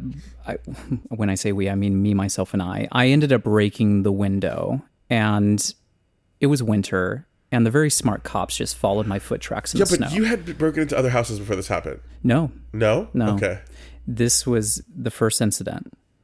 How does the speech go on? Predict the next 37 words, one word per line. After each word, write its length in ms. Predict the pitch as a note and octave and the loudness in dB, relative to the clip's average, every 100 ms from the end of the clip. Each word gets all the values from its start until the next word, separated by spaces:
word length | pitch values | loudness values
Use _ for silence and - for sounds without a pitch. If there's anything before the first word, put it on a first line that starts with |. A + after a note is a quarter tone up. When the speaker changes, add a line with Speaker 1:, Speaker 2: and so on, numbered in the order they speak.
| _ _ _ | _ _ _
Speaker 1:
and 440 | B2 A2 G#2+ G2+ G2+ - - _ - | 0 2 4 2 0 -4 -14 _ -18
th-, 240 | B2 - - | -14 -14 -10
they 240 | B2 B2 G#2+ | 0 2 2
followed 340 | - D#3 D#3 | 2 4 4
my 100 | A#2 | 2
foot 160 | - G#2+ | 2 0
tracks 280 | G2 - | -2 -2
in 60 | G#2+ | -4
the 40 | |
snow, 520 | - G2 F#2 F#2 G#2+ - B2+ | -2 -2 -2 -4 -6 -8 -4
and 400 | G#2+ G#2 G2+ - | 0 0 0 -4
I 220 | A2+ G#2 | -4 -2
w-, 220 | G2 G2+ - - | -2 -4 -10 -10
was 180 | A#2+ G#2+ | -8 -4
arrested 420 | G2+ G2 - A2 | -2 -2 -2 0
in 80 | G#2+ | 0
the 60 | G#2 | 0
family 360 | G#2+ G#2 A2+ | -2 0 2
living 320 | A2+ G#2 G2+ | 0 0 -2
room. 300 | G2 G#2 A#2 B2+ | -2 0 -2 -4
Speaker 2:
<gasps> 760 | - - - - - - - - | -10 -14 -16 -18 -18 -18 -8 0
Wait, 320 | A2 - - | 0 -2 -6
so 140 | G#2 | -2
they 100 | G2 | 0
knock 260 | G2+ G2+ G2+ | 2 2 2
on 80 | A#2 | 0
the 80 | A#2 | 0
door? 280 | F#2 - - - C3 | -2 -4 -12 -6 -2
Speaker 1:
Yeah. 300 | A2+ A#2 A#2 - - | 0 0 -2 -10 -4
I 60 | B2 | 0
Speaker 2:
And 20 | |
Speaker 1:
was 80 | G#2 | 0
Speaker 2:
they 80 | F2 | 2
Speaker 1:
cleaning 320 | C#3+ C#3 D3 | 4 6 6
the 80 | B2+ | 4
van 260 | A#2 G#2 | 4 4
out. 340 | G2+ G2+ B2 | 2 0 -2